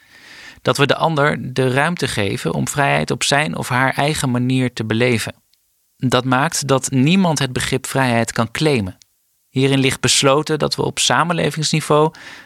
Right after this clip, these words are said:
de afspraak maken dat individuele vrijheidsbeleving niet kan bestaan zonder rekening te houden met de ander.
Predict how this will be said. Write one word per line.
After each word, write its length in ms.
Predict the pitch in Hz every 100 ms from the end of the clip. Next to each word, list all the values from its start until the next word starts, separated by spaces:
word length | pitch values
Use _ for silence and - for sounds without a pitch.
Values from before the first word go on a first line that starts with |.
| -
de 120 | -
afspraak 460 | - - - 123 107
maken 400 | 95 92 - 143
dat 260 | 131 - -
individuele 800 | - 165 165 139 123 127 151 143
vrijheidsbeleving 1080 | - 143 120 - 110 107 110 - 139 170 _ -
niet 280 | 123 165 -
kan 240 | 151 135
bestaan 560 | 113 - 127 127 147 - - - - -
zonder 440 | 120 135 170 151
rekening 400 | 127 123 110 107
te 80 | 107
houden 300 | 101 101 110
met 120 | 113
de 80 | -
ander. 380 | 131 127 90